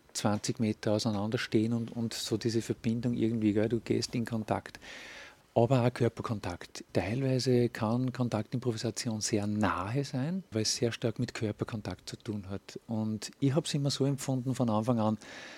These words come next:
ich kann mich nicht verstellen in der Kontaktimprovisation. Mit der Sprache kann ich sehr viel erzählen,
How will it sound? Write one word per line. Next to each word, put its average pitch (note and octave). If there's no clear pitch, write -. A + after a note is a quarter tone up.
ich -
kann B2+
mich C3+
nicht B2
verstellen F#2+
in G#2+
der G#2
Kontaktimprovisation. G2
Mit A2
der A#2
Sprache A2
kann A#2
ich A#2
sehr A#2
viel B2
erzählen, A2+